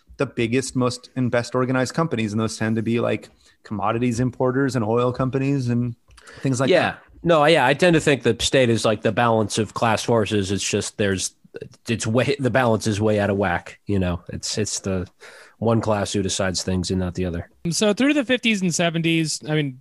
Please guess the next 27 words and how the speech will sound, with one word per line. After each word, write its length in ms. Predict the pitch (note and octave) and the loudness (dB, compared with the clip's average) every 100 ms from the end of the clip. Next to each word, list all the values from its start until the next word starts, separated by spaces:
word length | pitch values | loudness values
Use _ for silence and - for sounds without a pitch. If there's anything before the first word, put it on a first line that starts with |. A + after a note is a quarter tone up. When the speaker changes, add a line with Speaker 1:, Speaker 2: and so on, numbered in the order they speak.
| - | -6
Speaker 3:
like, 260 | D#3 C3+ C#3 F3 | -2 -2 -6 -8
the 100 | D#3+ | -4
entire 340 | D3 E3 G#3 F#3+ | -4 0 0 0
beginning 260 | E3 D#3+ | -2 -2
of 60 | C3 | -4
the 60 | |
Cold 240 | B2 C3 A#2+ | -4 -4 -2
War, 220 | B2+ B2 | -2 -2
the 120 | A#2+ | -2
C 200 | B2 E3+ | -2 2
I 100 | D#3 | 2
A 140 | C#3 C3 | 2 0
is 160 | B2 | -2
kind 240 | C3+ A#2+ A#2 | -4 -2 -4
of 100 | - - - - | -6 -18 -20 -6
trying 420 | - D#3+ D#3+ D#3 | 0 2 2 2
a 100 | C#3 | 0
little 200 | C#3+ D3 | 0 -2
bit 80 | B2+ | -2
of 80 | B2 | -2
everything 460 | C#3 B2+ B2+ B2 | -2 -2 -4 -2
out. 260 | D#3 E3 C#3+ | 0 0 -2
And 160 | D3 | 0
then 140 | F3 F#3 | 0 2
they, 100 | F3 | 0
they 260 | D#3 E3+ | 0 -2
really 460 | E3+ A#3 A3+ G#3 | 2 2 2 0